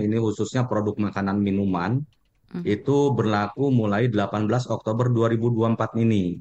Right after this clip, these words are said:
Speaker 1: gitu. Ini khusus untuk produk makanan, minuman, bahan baku, hasil sembelihan, dan jasa sembelihan itu mulai berlaku delapan belas Oktober dua ribu dua puluh empat ini, gitu. Nah,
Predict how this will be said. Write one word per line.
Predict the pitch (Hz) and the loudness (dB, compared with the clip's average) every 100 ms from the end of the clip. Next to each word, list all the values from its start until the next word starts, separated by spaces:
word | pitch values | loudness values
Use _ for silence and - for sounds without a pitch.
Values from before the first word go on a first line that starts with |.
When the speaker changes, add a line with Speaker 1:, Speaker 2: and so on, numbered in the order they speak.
| - | -12
Speaker 1:
gitu. | - 82 - 80 - _ _ _ - | -10 -10 -10 -14 -14 _ _ _ -10
Ini | 85 95 110 123 | -4 0 2 2
khusus | 104 92 117 92 | 2 0 -2 -2
untuk | 90 90 120 | -4 -2 -4
produk | - 90 87 120 - | -4 -4 0 -2 -2
makanan, | 92 87 87 87 104 101 | -4 -4 -6 -2 -2 -2
minuman, | 90 87 85 95 123 160 208 - | -2 -4 -2 0 2 0 -2 -8
bahan | - 90 85 90 | -8 -6 -4 -4
baku, | 87 85 - 120 143 190 - _ _ | -2 -4 -2 0 2 2 -2 _ _
hasil | - 92 - 92 | -6 -6 -2 -4
sembelihan, | - 92 87 90 90 107 110 95 | -2 -4 -2 -2 -2 -2 -2 -2
dan | 95 | -2
jasa | 90 92 85 95 | -2 -2 -2 -6
sembelihan | - 90 85 85 78 104 110 95 | -4 -4 -4 -4 -2 -2 -2 -4
itu | 85 - 110 | -8 -4 -2
mulai | 107 95 87 87 | 0 -2 -2 -4
berlaku | 87 85 80 - 101 | -4 -6 -6 -4 -4
delapan | 90 85 85 | -2 -6 -6
belas | 85 85 - | -6 -6 -6
Oktober | 80 - 85 98 120 117 | -12 -8 -4 0 0 -2
dua | 90 85 | -4 -4
ribu | 82 85 | -4 -8
dua | 82 80 | -6 -6
puluh | 80 | -6
empat | 80 - 76 | -8 -10 -10
ini, | 80 80 76 _ | -8 -10 -14 _
gitu. | - 151 151 - _ _ _ _ _ _ - | -16 -14 -16 -18 _ _ _ _ _ _ -4
Nah, | 104 95 90 | -2 -2 -4